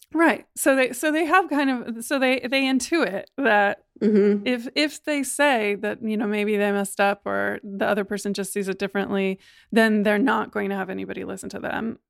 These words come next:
Speaker 1: That's their feeling,
Speaker 2: Right.
Speaker 1: and it's often true.
Speaker 2: Mm-hmm.
Speaker 1: So, and then you say that they use accusation to create an artificial furor to override or distract from their own responsibility. So people
Speaker 2: Right.
Speaker 1: will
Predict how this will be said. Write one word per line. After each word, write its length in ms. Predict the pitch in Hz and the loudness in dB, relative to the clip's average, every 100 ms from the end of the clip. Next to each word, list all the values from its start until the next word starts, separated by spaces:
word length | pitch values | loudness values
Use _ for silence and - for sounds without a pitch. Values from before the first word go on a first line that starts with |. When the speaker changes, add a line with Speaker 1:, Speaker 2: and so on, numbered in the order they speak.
| _ 214 | _ -2
Speaker 1:
That's 320 | 196 202 - | 2 2 2
their 140 | 202 | -6
feeling, 340 | - 202 202 - | 0 0 2 2
Speaker 2:
Right. 120 | - | 2
Speaker 1:
and 100 | 214 | 2
it's 120 | 196 | 0
often 280 | 190 180 185 | -2 -4 -6
true. 180 | - - - _ _ - - - - | -6 -8 -12 _ _ -20 -20 -12 -4
Speaker 2:
Mm-hmm. 140 | 180 | -2
Speaker 1:
So, 380 | 208 269 254 254 | 2 4 4 2
and 160 | 269 269 | 0 2
then 100 | 302 | 4
you 120 | 359 | 2
say 320 | - 277 254 | 0 0 0
that 240 | 233 247 240 | -2 -4 -2
they 80 | 240 | 0
use 260 | 240 254 | 0 0
accusation 840 | 233 233 240 233 220 - 226 214 202 | 0 0 -2 0 0 -2 -2 -2 -2
to 120 | 208 | -8
create 460 | - 208 202 196 196 | -4 0 2 2 -2
an 140 | 202 | -2
artificial 680 | 196 202 196 208 202 196 190 | 0 0 -2 -4 -2 -2 -2
furor 800 | - 202 196 196 190 196 - - | -4 -2 0 2 0 -2 -4 -8
to 120 | - 214 | -6 -4
override 500 | 202 214 196 190 196 | -2 0 4 2 2
or 100 | 202 | -2
distract 520 | 196 - 196 190 - | -4 0 2 2 -2
from 180 | 190 196 | -10 -6
their 180 | 185 185 | -6 -6
own 300 | 185 185 180 | -8 -8 -10
responsibility. 840 | 185 - 175 185 180 - - - | -12 -12 -12 -12 -14 -16 -18 -16
So 180 | - 202 | -8 -6
people 340 | 220 202 214 | -4 -2 0
Speaker 2:
Right. 180 | 190 190 | 2 2
Speaker 1:
will 220 | 190 190 | 0 -4